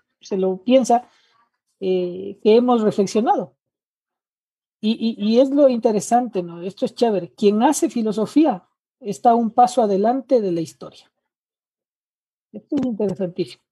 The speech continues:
porque vos puedes ir reflexionando cosas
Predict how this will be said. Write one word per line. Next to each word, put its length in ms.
porque 300
vos 180
puedes 440
ir 240
reflexionando 840
cosas 460